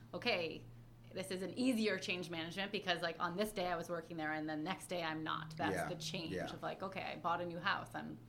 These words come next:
Speaker 2: Right.
Speaker 1: used to drive that to that house, and now, like, tomorrow I'm not driving to that house anymore. Whereas most change, it's like
Speaker 2: Gra-, a little more
Speaker 1: it take,
Speaker 2: gradual.
Speaker 1: yeah,
Speaker 2: Yeah.
Speaker 1: and, like, it's a little bit more of a gray area.
Speaker 2: Yeah.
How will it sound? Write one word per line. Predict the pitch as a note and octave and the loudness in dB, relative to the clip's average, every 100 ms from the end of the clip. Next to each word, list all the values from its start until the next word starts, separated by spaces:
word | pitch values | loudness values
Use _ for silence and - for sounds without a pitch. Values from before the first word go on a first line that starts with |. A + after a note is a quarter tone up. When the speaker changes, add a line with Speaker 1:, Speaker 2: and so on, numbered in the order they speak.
| - | -6
Speaker 2:
Right. | - C#3+ - | 0 0 0
Speaker 1:
used | G3 - | -2 0
to | |
drive | F#3 F#3+ F#3 F#3+ | 2 4 4 4
that | G3+ - - | 4 4 2
to | G#3 | 4
that | A#3 | 6
house, | C#4 D4+ D4+ | 8 6 4
and | F#3 | 0
now, | F3+ F3+ | 2 2
like, | F#3 F3 E3+ | 2 0 -2
tomorrow | F#3 F#3+ A#3 | 0 4 6
I'm | C4+ G3+ | 8 6
not | F#3 F#3+ | 4 4
driving | B3 A#3 F3+ | 4 2 2
to | |
that | E3 D#3+ | -2 -2
house | - - | -4 -6
anymore. | D#3 - D3 | -8 -6 -6
Whereas | E3 E3 E3 | -2 -2 0
most | F#3 F3+ | -2 -2
change, | - F3 E3 D#3+ | -4 -4 -4 -6
it's | D3+ | -6
like | D#3 - - - - - - - - - - | -4 -6 -8 -18 -20 -20 -20 -20 -20 -20 -10
Speaker 2:
Gra-, | E2 - | -10 -8
a | F#2 | -6
little | E2 | -4
more | D2+ D2 | -4 -4
Speaker 1:
it | - | 0
take, | A3 G3+ | 2 4
Speaker 2:
gradual. | A3+ D4+ | 4 6
Speaker 1:
yeah, | A3 D#3 D3 | 6 6 4
Speaker 2:
Yeah. | D#3+ | 2
Speaker 1:
and, | E3+ | 0
like, | E3 E3+ | -2 0
it's | F3+ F3+ | -2 0
a | F3+ | -2
little | F3+ F3+ | 0 -2
bit | F3 | -2
more | F3 F3 | 0 0
of | E3+ | 0
a | F#3 | 2
gray | A#3+ A3+ E3+ | 4 4 4
area. | D2 - - A2+ G2 | 0 -2 -4 -4 -4
Speaker 2:
Yeah. | D#2+ | -4